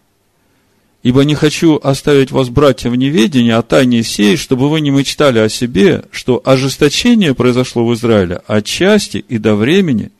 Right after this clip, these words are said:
пока войдёт полное число язычников. Итак, весь Израиль спасётся, как написано, придёт от Сиона Избавитель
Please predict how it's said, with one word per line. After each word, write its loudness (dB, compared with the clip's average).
пока 2
войдёт 2
полное 2
число -4
язычников. -4
Итак, 2
весь 0
Израиль 2
спасётся, -2
как -8
написано, -4
придёт -2
от -2
Сиона -2
Избавитель -2